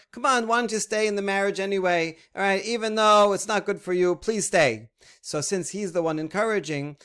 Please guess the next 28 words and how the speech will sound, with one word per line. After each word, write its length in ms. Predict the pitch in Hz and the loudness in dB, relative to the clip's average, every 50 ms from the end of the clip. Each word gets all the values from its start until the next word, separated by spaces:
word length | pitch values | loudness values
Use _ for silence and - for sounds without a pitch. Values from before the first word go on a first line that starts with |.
| _ _ _ | _ _ _
therefore 500 | - 156 165 170 165 - 165 160 156 147 | 0 2 2 2 2 0 0 0 0 0
he 160 | 131 170 196 | -2 -4 -4
has 160 | 170 156 147 - | -2 -4 -4 -6
to 80 | - 135 | -10 -8
pay 140 | - 135 | -6 -6
the 100 | 123 120 | -6 -6
ketubah. 540 | 110 - 123 110 - 113 104 107 95 90 92 - - _ _ _ | -10 -12 -14 -12 -12 -12 -12 -12 -14 -14 -18 -20 -20 _ _ _
Vezo 800 | - 117 123 120 104 117 151 202 254 269 240 185 165 160 165 165 | -8 -6 -6 -6 -2 2 2 4 4 4 4 4 4 2 0 -2
hi 280 | 156 127 156 185 185 180 | -6 -8 -6 -4 -4 -2
margila 680 | 165 160 156 151 135 143 151 151 143 143 135 135 131 - | -2 -2 -2 -4 -6 -6 -6 -4 -2 -2 -2 -4 -6 -6
to. 220 | - 120 113 113 | -6 -6 -6 -4
Whereas 640 | 117 143 147 147 147 156 190 208 175 135 117 - - - - _ - | -4 -2 -2 -2 -2 -2 0 0 0 0 -2 -6 -14 -20 -20 _ -10
in 140 | 143 143 143 | -8 -8 -8
the 60 | 139 | -8
case, 400 | - - 185 180 160 - - - - | -6 -6 -6 -4 -4 -6 -8 -10 -8
uh, 260 | - 156 147 143 139 139 | -4 -2 -2 0 0 0
where 440 | 139 175 185 180 175 170 170 175 | 0 0 0 2 2 2 2 2
they 320 | 170 151 147 151 151 156 156 | 0 -2 -2 -2 0 -2 -2
are 180 | - 165 160 151 | -2 -2 -2 -2
prohibited 420 | - - 147 175 180 175 160 147 | -4 -6 -6 -4 -4 -4 -4 -4
from 160 | - 156 160 | -8 -8 -10
each 140 | 151 139 - 175 | -10 -8 -4 -4
other 200 | 175 160 147 139 | -2 -2 -2 -4
in 80 | 131 | -4
the 60 | 131 | -6
secondary 480 | - - 180 185 - 220 208 196 170 160 | -6 -8 -8 -6 -6 -6 -4 -2 -2 0
relationship, 600 | 147 143 135 131 131 113 147 151 120 143 139 135 | -2 -2 -2 -4 -4 -6 -10 -10 -10 -12 -12 -10
since, 540 | - - - 247 254 170 - - - - - | -4 -2 0 0 0 -2 -4 -6 -8 -10 -12